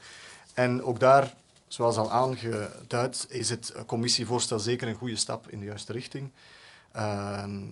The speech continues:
het punt onder meer dat gemaakt is door Peggy in verband met bijzondere aandacht of overmatige aandacht, dat toch tot een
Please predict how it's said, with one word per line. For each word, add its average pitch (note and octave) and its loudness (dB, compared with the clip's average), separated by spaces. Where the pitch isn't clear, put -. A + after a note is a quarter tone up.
het - -18
punt A#2+ -2
onder A2 -4
meer A#2+ 2
dat A#2 -6
gemaakt A2+ -2
is A2 -6
door G#2+ -6
Peggy A2 -6
in A2 -8
verband G#2+ -8
met G#2+ -8
bijzondere G#2 -8
aandacht A#2 -6
of - -10
overmatige A#2 -2
aandacht, B2 -6
dat - -2
toch - -4
tot C3 -2
een A#2 0